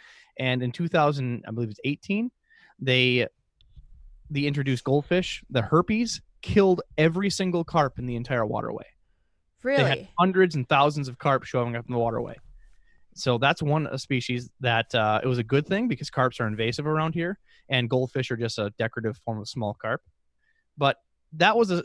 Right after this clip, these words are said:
Speaker 1: a disease that's specific just to carp. It was a carp herpes, wiped all the carp out and left the native fish alone.
Speaker 2: Mm-hmm.
Speaker 1: But let's take another example that you'd have some other disease. It could easily wipe out the entire lake just from one fish.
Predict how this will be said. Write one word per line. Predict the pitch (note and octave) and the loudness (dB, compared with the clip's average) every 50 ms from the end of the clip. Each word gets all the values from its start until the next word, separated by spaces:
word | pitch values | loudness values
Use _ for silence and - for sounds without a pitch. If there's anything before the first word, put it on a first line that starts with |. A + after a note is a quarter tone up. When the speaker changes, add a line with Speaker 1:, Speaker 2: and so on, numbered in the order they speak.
| - C#3+ | 0 -2
Speaker 1:
a | C#3 | 0
disease | C3+ C3 B2 C3 D3+ D#3 D3 | 0 0 0 0 0 0 -2
that's | C#3 B2 - | -2 -6 -8
specific | - B2 A#2 - - E3 - E3+ C3 | -6 -6 -4 0 0 0 0 -2 -4
just | B2 B2+ - - | -4 -6 -6 -6
to | - | -4
carp. | - B2+ C3+ - G#2+ | -2 0 -2 -2 -2
It | |
was | G#2+ E3+ - | -6 -10 -10
a | - | -6
carp | - C#3+ C3+ C3 - | -2 0 0 0 0
herpes, | - C3 C3 - D3+ C3+ B2+ A#2 | -2 -4 -2 -2 -4 -6 -6 -2
wiped | A#2 A2+ A2+ - - | -2 -2 -2 -2 -2
all | - A#2+ B2 | -2 -2 0
the | A#2+ A#2+ | 0 0
carp | - C#3 C3 B2+ C#3 | 0 0 0 2 0
out | C3 A#2 | 0 0
and | A#2+ A#2 | 0 0
left | A2+ G#2+ - | -2 -2 -2
the | A2+ | -4
native | A2 A2 A#2 A#2+ A2+ - | -4 -2 -2 -2 -2 -2
fish | B2 A2+ - - | -2 -2 -2 -4
alone. | G#2+ G#2 G#2 A2 A#2+ D3+ G3 B3 - _ _ _ - A3+ | -6 -4 -4 -4 -2 -4 -4 -8 -10 _ _ _ -18 -16
Speaker 2:
Mm-hmm. | A3+ G#3+ | -8 -2
Speaker 1:
But | F3+ D3 - - _ _ _ _ - | -2 -2 -2 -2 _ _ _ _ -2
let's | F3+ E3+ - | -2 -2 0
take | - F3+ E3 | 0 -2 0
another | F3+ F3 E3+ E3 E3+ | 0 -2 0 0 -2
example | D3+ C3+ D3 D3 D3+ D3+ D#3 C#3 | 0 0 0 -2 0 -2 -2 -2
that | C3+ A#2+ | -2 -2
you'd | B2 B2+ B2+ A#2 | 0 -2 0 0
have | C3+ C3+ C3 C3 - _ - C3 | 2 0 0 0 -4 _ -12 -8
some | - D#3 C#3 | -4 -2 0
other | C3+ C3 B2+ A#2 | 0 0 0 -2
disease. | A#2 A2+ A#2 A2+ G#2+ - - - - - | -2 -2 -4 -4 -6 -8 -12 -12 -8 -6
It | D3 C#3 | -4 -2
could | - D3+ C#3 | -2 -2 -2
easily | C#3+ C#3+ D3 D3 D3 C#3+ C3+ | -2 -2 -2 -2 -2 -2 -2
wipe | B2 A#2+ C3 C3 B2+ - | 0 2 2 2 2 2
out | B2+ A#2+ - | 0 -2 0
the | C3 B2 | -2 -4
entire | A2+ G#2+ A2 A#2 G#2+ G#2+ G#2+ | -4 -4 -6 -6 -6 -8 -8
lake | G#2 - - - - | -10 -12 -14 -16 -16
just | B2+ B2+ - | -18 -14 -10
from | A#2 A2+ A2 | -8 -6 -6
one | - - A2 | -6 -8 -10
fish. | - - - - - - | -12 -16 -18 -18 -18 -20